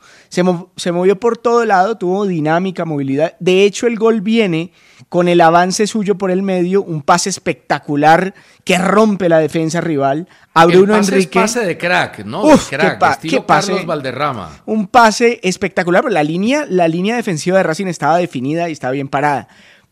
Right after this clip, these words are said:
Speaker 1: Pero el pase rompe toda esa línea. Le llega a Bruno Enrique, Bruno Enrique define mal, el arquero sale bien, hay que decirlo también,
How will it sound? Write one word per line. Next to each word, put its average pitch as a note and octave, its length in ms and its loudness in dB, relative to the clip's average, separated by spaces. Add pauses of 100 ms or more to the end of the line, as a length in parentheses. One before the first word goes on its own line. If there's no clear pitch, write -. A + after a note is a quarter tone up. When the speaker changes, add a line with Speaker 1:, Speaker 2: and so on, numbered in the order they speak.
Speaker 1:
Pero E3 440 2
el D3+ 200 0
pase F#3 400 4
rompe F#3 480 -2
toda E3 200 0
esa E3 120 -4
línea. D#3+ 360 -6 (460)
Le F3+ 180 2
llega G3+ 240 6
a G#3 40 6
Bruno G#3+ 280 2
Enrique, F#3+ 480 -2
Bruno F3+ 240 0
Enrique F#3+ 640 -4
define F3 460 -2
mal, F3 260 0
el D3 100 -4
arquero D3 340 0
sale F3 380 2
bien, E3 200 -2
hay E3 100 -8
que D#3+ 80 -8
decirlo D#3 260 -10
también, C3+ 320 -8